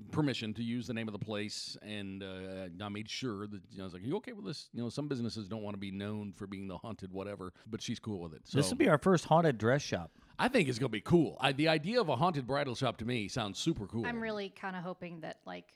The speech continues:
Speaker 3: a
Speaker 1: Maybe
Speaker 3: wedding dress goes flying
Speaker 1: I was gonna
Speaker 3: through the
Speaker 1: say,
Speaker 3: room. I know
Speaker 2: That
Speaker 3: that
Speaker 2: would
Speaker 3: probably
Speaker 2: be
Speaker 3: won't
Speaker 2: awesome.
Speaker 3: happen, but I think that would be amazing.
Speaker 2: That would be so cool
Speaker 3: Oh,
Speaker 1: If
Speaker 3: yeah.
Speaker 1: we
Speaker 2: to
Speaker 1: see
Speaker 2: see
Speaker 1: a
Speaker 2: a
Speaker 1: corpse bride,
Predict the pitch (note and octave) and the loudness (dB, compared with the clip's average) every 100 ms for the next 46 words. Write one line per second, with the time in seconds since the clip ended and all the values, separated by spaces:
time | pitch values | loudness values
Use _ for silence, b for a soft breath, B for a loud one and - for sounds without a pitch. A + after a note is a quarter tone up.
0 | _ B2+ D3+ F3 G#3+ G#3 G3 F3 E3+ - | _ -2 0 2 0 0 -2 -2 -4 -6
1 | G3 F#3 - - F3 E3 D#3+ G3 - F3+ | -8 -8 -12 -10 -2 2 4 4 6 8
2 | F3+ D3+ B2+ A#2 - F#3+ A3+ D4 D4 D4+ | 10 10 6 6 10 12 12 12 12 12
3 | D#4+ D#4 D4 - - E4 C#4 C4+ C4+ C4 | 12 12 12 12 12 12 10 6 6 4
4 | B3+ B3+ B3 B3+ A#3 A#3+ A3 G#3+ G#3+ G#3+ | 4 2 0 0 0 -2 -2 0 2 2
5 | A3 E3+ F#3+ F3+ C#3+ D3+ - - E3 D#3+ | 2 4 4 4 0 0 2 4 6 6
6 | - D#3 A#2+ G#2 F3+ C3+ D3 D3+ C3+ F3+ | 6 6 8 6 4 6 6 6 8 8
7 | F#3 F#3 C3+ B2 C3+ B2+ G2+ F2+ F#2+ F#2 | 8 2 -2 2 4 4 2 -2 -4 -8